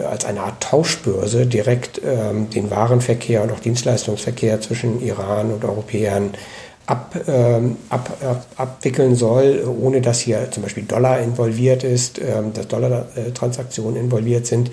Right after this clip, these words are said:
Dieses Instrument, ähm, ist sicherlich, ähm, löblich, aber es ist nie so richtig vom Fleck gekommen. Man hat eben gemerkt, dass die Handlungsmöglichkeiten im Moment sehr begrenzt sind, weil die wirtschaftliche Macht der U S A so groß ist.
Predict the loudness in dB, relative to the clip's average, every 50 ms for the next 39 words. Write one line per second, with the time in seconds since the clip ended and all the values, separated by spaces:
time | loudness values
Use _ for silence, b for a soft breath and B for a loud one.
0 | B B B B B B B B B B B B B B B B 0 2 4 4
1 | 4 4 2 2 2 2 2 2 4 6 6 6 6 6 4 4 2 0 2 4
2 | 6 6 6 4 4 0 -2 -2 0 2 4 4 4 4 4 0 -2 -4 -4 -2
3 | -2 -2 -2 -2 -4 -6 -6 -4 0 2 4 4 4 2 0 0 -2 -2 0 -2
4 | -2 0 0 0 2 0 0 -2 -2 -2 -2 0 0 0 2 2 2 0 0 0
5 | -2 -4 -4 -4 -2 0 0 0 0 0 0 0 0 0 2 2 2 0 0 -2
6 | -2 0 0 2 2 2 2 2 2 2 2 0 -2 -4 -2 -2 0 2 2 0
7 | 0 -2 -4 -4 -4 -6 -8 -10 -6 -4 -2 0 0 0 0 -2 -4 -4 0 2
8 | 2 2 4 4 4 4 2 2 2 0 0 0 -2 -2 0 0 0 0 0 0
9 | 0 -2 -2 -2 -2 -2 -2 -2 -4 -2 -2 -2 -2 -2 -4 -4 -2 -2 -2 -2
10 | -4 -4 -4 -4 -4 -4 -2 -4 -4 -4 -6 -6 -4 0 0 2 0 0 B B
11 | B B B B B -6 0 2 2 2 2 2 2 4 4 4 2 0 -2 -2
12 | -2 0 0 0 -2 -4 -6